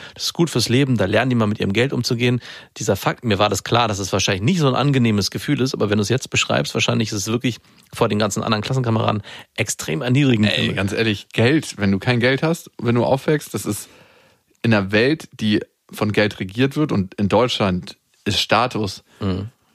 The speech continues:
Speaker 2: Ich meine, wir merken das jetzt nicht mehr so, ne? Aber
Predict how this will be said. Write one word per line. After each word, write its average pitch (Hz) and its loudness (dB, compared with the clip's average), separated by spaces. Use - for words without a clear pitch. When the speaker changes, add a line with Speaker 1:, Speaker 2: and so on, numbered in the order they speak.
Speaker 2:
Ich 107 -2
meine, 131 2
wir 117 2
merken 127 2
das 101 0
jetzt 95 -2
nicht 98 0
mehr 92 2
so, 95 0
ne? 113 0
Aber 98 0